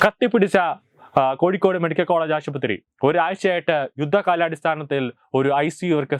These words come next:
സജ്ജീകരിക്കാൻ സംസ്ഥാന സർക്കാരിന് കഴിഞ്ഞിട്ടില്ല. വെറും രണ്ട് ദിവസം അല്ലെങ്കിൽ ഒരൊറ്റ മണിക്കൂർ, ഒരു നാല് മണിക്കൂർ മതി ഒരു, ആ, മെഡിക്കൽ കോളേജിലെ ഒരു ഐ സി യു യുദ്ധകാലാടിസ്ഥാനത്തിൽ താത്കാലികമായി നമുക്ക് സജ്ജീകരിക്കാൻ കഴിയുന്നത്.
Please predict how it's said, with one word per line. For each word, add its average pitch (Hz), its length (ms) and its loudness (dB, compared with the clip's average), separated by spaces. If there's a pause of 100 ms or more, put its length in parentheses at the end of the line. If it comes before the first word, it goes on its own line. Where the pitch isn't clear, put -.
(140)
സജ്ജീകരിക്കാൻ 143 560 -2
സംസ്ഥാന 151 360 -4
സർക്കാരിന് 131 480 -4
കഴിഞ്ഞിട്ടില്ല. 120 460 -4 (300)
വെറും 165 220 2
രണ്ട് 196 260 0
ദിവസം 175 460 -2
അല്ലെങ്കിൽ 160 240 0
ഒരൊറ്റ 170 580 -2 (280)
മണിക്കൂർ, 165 360 2
ഒരു 131 200 0
നാല് 156 400 -2
മണിക്കൂർ 185 320 -4
മതി 151 300 -2 (220)
ഒരു, 139 340 0 (200)
ആ, 123 80 4
മെഡിക്കൽ 143 280 -2
കോളേജിലെ 147 420 -2
ഒരു 143 120 0
ഐ 135 120 -2
സി 151 140 -10
യു 139 220 -2 (120)
യുദ്ധകാലാടിസ്ഥാനത്തിൽ 165 1120 0
താത്കാലികമായി 170 1120 -2 (220)
നമുക്ക് 143 260 0
സജ്ജീകരിക്കാൻ 143 720 -2
കഴിയുന്നത്. 113 440 -4